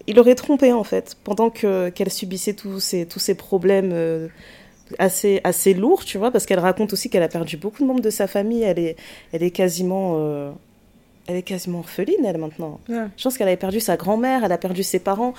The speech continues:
Speaker 1: mais genre, elle a eu, elle a subi beaucoup de pertes, en fait, dans son, dans sa famille, dans son entourage,
Speaker 2: Mhm.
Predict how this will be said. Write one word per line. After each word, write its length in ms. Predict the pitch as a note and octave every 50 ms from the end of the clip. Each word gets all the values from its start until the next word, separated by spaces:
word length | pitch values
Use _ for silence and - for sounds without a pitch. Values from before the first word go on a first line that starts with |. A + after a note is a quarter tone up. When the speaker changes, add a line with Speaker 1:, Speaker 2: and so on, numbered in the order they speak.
| - - - - -
Speaker 1:
mais 80 | F#3+
genre, 240 | F#3+ F#3+ G3+ F#3+ - - - - - - -
elle 120 | - F#3+ G3+
a 120 | G3+ G#3
eu, 80 | A3+ A3+ G#3+ - -
elle 120 | G3 G3+
a 60 | G#3 G#3
subi 240 | - - G#3+ A#3+
beaucoup 360 | A3+ G3 A3+ B3 B3 - D4+ A3+
de 100 | G#3+ G#3+
pertes, 380 | G#3 - A#3+ B3+ B3+ - -
en 80 | G3+ G3
fait, 240 | - A3+ A3+ F#3+ F#3
dans 120 | F#3+ F#3+
son, 360 | - - G3 F#3+ F3+ F3+ F3
dans 140 | E3+ F3+ F#3
sa 180 | - - F3+ F3+
famille, 360 | - - G3+ G3 G#3+ A#3 A#3+
dans 120 | G3+ F#3+
son 180 | F#3 - F#3 F3+
entourage, 560 | F3 F3 - - F#3+ F3+ F#3 G#3+ A#3+ A#3 A#3
Speaker 2:
Mhm. 60 | A#3+